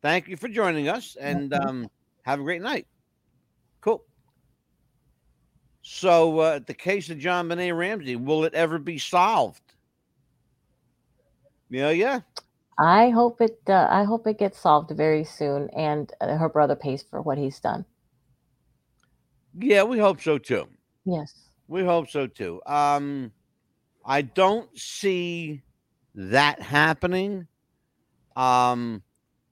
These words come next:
Speaker 1: it's entirely likely that we will all die before they solve that case
Speaker 2: Mm-hmm.
Speaker 1: because they don't want it to be solved. That's the problem.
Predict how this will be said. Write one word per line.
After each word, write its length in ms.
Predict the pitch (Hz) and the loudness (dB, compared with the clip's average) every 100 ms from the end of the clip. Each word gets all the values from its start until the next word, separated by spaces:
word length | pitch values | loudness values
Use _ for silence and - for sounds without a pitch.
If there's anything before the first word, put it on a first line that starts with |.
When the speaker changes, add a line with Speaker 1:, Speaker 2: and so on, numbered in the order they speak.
| _ - | _ -2
Speaker 1:
it's 300 | 151 - - - - | -2 -2 -10 -14 -8
entirely 1300 | 143 117 _ - - - 156 185 214 214 196 190 170 | -6 -8 _ -20 -20 -6 2 2 4 2 0 -4 -4
likely 760 | 151 151 170 - - 180 175 | -2 0 0 -4 -8 -4 -4
that 240 | 147 147 139 | -2 -4 -4
we 160 | 151 | -8
will 240 | 139 147 - | -6 -8 -8
all 600 | 147 151 151 156 139 - _ _ _ _ _ - 98 | -6 -2 -2 -2 -6 -12 _ _ _ _ _ -20 -4
die 400 | 90 135 135 156 | 6 8 8 6
before 560 | 156 143 - - 156 147 | 2 -4 -8 0 2 2
they 200 | 127 135 | 0 -4
solve 400 | - 143 139 131 | 0 4 4 4
that 240 | 135 135 - | -2 -4 -4
case 440 | 147 165 - - _ _ | -4 -4 -12 -20 _ _
Speaker 2:
Mm-hmm. 300 | 180 165 170 170 _ _ | -8 -8 -8 -12 _ _
Speaker 1:
because 340 | 165 151 180 160 | 0 6 6 8
they 160 | 165 | 8
don't 200 | 170 165 143 | 8 6 4
want 220 | 151 151 | 4 2
it 120 | - | -2
to 80 | 123 | -4
be 160 | 117 | -6
solved. 540 | - - 139 123 95 - | -4 6 8 10 6 2
That's 260 | 110 - | -2 -2
the 60 | - | -14
problem. 560 | - 120 98 76 67 | -8 -4 -4 -4 -12